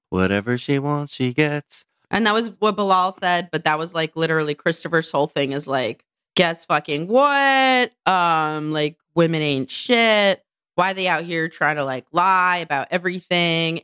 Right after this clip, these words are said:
Speaker 2: And then he just kept saying weird stuff like, "No one pays any attention to what Bilal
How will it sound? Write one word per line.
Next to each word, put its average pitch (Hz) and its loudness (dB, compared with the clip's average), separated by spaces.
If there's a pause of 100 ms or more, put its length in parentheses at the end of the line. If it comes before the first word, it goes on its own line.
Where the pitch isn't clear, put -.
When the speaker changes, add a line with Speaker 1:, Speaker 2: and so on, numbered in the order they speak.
Speaker 2:
And 151 0 (480)
then 226 2
he 285 2
just 262 -6
kept 233 -4
saying 202 -2
weird 208 2
stuff - -2
like, 143 -4
"No 208 4
one 311 2
pays 330 4 (120)
any 294 4
attention 285 0
to 262 -2
what 233 2
Bilal 220 2